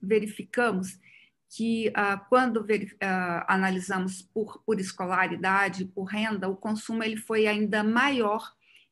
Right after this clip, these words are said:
na população com ensino, ah, superior completo, ele foi de vinte e seis por cento, e foi a metade na população com baixa escolaridade.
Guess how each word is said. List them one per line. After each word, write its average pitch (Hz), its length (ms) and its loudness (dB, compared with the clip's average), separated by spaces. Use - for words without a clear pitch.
na 233 140 4
população 214 760 -2
com 233 140 -4
ensino, 226 800 -2
ah, 202 260 -2
superior 202 640 -2
completo, 190 540 -4
ele 180 140 -8
foi 190 240 -4
de 185 180 -4
vinte 208 400 -4
e - 40 -16
seis 196 280 -4
por 196 240 -10
cento, - 400 -10
e 196 60 -2
foi 202 400 2
a 202 100 0
metade 208 760 2
na 202 120 -2
população 202 600 -8
com 208 200 -4
baixa 185 320 -2
escolaridade. 196 760 -6